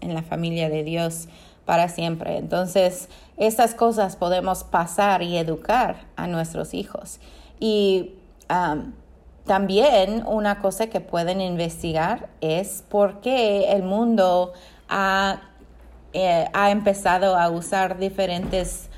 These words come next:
otros símbolos. ¿Por qué usan el conejo para la Pascua? ¿Por qué usan los huevos colorados? Pueden también empezar a investigar a esto, porque siempre que hay una verdad de Dios,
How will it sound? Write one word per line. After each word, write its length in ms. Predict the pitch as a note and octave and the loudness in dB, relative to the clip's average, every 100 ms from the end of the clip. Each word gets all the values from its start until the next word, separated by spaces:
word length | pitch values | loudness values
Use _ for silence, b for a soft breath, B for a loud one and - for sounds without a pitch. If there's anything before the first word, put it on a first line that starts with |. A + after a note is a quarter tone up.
| B B | B B
otros 440 | A3+ C#4 C4+ A3+ | 0 2 2 -2
símbolos. 560 | A3+ A#3 B3 E3+ C#3 - | 0 0 0 0 -4 -4
¿Por 240 | G3+ G3+ | -4 -2
qué 120 | A#3+ B3 | -2 -2
usan 540 | C4 C4 B3+ A3+ G#3 | -4 -2 -2 -2 -4
el 200 | F#3 E3+ | -6 -6
conejo 640 | - F3 E3 E3+ - - - _ - | -6 -6 -6 -8 -10 -14 -14 _ -8
para 400 | E3+ D#3 D3 D3 | -2 0 2 0
la 240 | E3+ E3+ E3 | -2 -2 -2
Pascua? 500 | D#3 D#3 - - - | -4 -4 -10 -10 -6
¿Por 200 | F#3+ F#3+ | -6 -6
qué 160 | A#3+ B3 | -4 -4
usan 360 | B3 C4+ A#3+ | -4 -4 -2
los 160 | G3+ - | -4 -6
huevos 460 | F3+ F#3+ F3 F3 - | 0 0 0 -4 -6
colorados? 680 | F3 D#3 D#3 D3 - - B B B - | -4 -2 -2 -2 -6 -14 B B B 0
Pueden 280 | G#3+ D#4 F4 | 4 4 2
también 420 | C4+ A3+ A3 G#3 | 0 0 0 -2
empezar 520 | G3 F#3 F3+ F#3 F#3 | -2 -4 -2 0 0
a 80 | F#3 | -2
investigar 600 | F#3 F3 F3 E3 E3 E3 | -2 -6 -6 -6 -2 -2
a 120 | D3+ | -2
esto, 380 | F#3+ A3 - - | -4 -6 -10 -8
porque 460 | - - F3 E3 E3 B B | -8 -6 -6 -6 -8 B B
siempre 540 | - A3+ B3 C#4 F4+ F4 | -2 2 2 2 -2 0
que 120 | A3+ | 0
hay 220 | G3 G#3+ | 2 2
una 240 | B3 B3+ | 2 -2
verdad 480 | A3 F#3+ F3+ F3 G#3 | 0 0 2 2 2
de 160 | A3 F3 | 0 -2
Dios, 500 | E3 E3 A3 - | -2 -2 -2 -4